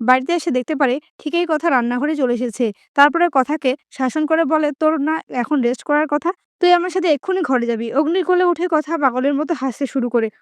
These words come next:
অগ্নি বলে, "কি হয়েছে?" কথা বলে, "আমার কানে সুরসুরি লাগছে।" অগ্নি যখন কথাকে নামিয়ে দেয় তখন কথা মনে মনে ভাবে যে,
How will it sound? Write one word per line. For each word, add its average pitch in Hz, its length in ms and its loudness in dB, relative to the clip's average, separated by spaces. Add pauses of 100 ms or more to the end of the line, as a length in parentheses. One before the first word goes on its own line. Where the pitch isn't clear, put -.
অগ্নি 277 260 4
বলে, 302 260 2
"কি 339 160 4
হয়েছে?" 247 320 0 (120)
কথা 262 220 0
বলে, 285 200 2 (340)
"আমার 285 200 2
কানে 269 240 2
সুরসুরি 294 400 -2
লাগছে।" 240 380 0 (400)
অগ্নি 285 280 6
যখন 339 300 0
কথাকে 302 380 0
নামিয়ে 262 320 2
দেয় 247 180 0
তখন 311 260 -2
কথা 294 260 -2
মনে 240 200 -2
মনে 285 220 -2
ভাবে 269 220 -2
যে, 240 120 0